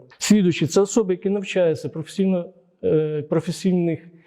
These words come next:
навчальних закладах, вищих навчальних закладах і мають відповідно підтверджуючі документи стосовно того, що вони навчаються в цих навчальних закладах. Дозволено в'їзд власників земельних ділянок,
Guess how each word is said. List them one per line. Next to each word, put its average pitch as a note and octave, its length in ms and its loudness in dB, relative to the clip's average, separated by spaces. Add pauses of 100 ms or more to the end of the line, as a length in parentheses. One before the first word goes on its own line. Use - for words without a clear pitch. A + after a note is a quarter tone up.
(220)
навчальних E3+ 480 0
закладах, D3+ 520 -4
вищих E3 360 -4
навчальних F3 460 -2
закладах F3+ 540 -4
і D#3 40 -6
мають D#3+ 300 -2
відповідно D#3 460 -2
підтверджуючі C#3+ 640 -4
документи G3 520 0
стосовно D3+ 420 -4
того, A3+ 200 -4
що - 140 -4
вони D3+ 140 -2
навчаються D3 520 -4
в D3 60 -6
цих E3 320 -2 (220)
навчальних C#3+ 400 0
закладах. A2+ 480 -4 (920)
Дозволено G3 880 2
в'їзд E3 460 0
власників D#3 520 -2
земельних E3+ 420 -2
ділянок, D3 500 -2